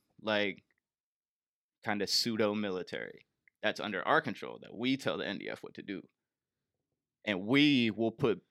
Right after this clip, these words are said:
our bases in your country and kinda act as your security, but you guys can't build an army up again because the last time you guys did that, this happened.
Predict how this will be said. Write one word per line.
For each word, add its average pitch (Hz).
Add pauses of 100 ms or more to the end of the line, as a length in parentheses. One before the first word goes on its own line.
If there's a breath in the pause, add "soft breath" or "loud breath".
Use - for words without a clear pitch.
our 117
bases 107
in 98
your 117
country 98
and 95
kinda 92
act 98
as 85
your 104
security, 98 (520)
but 80
you 95
guys 101
can't 80
build 85
an 85
army 87
up -
again 55
because -
the 95
last 95
time 101
you 90
guys 90
did 98
that, -
this 82
happened. -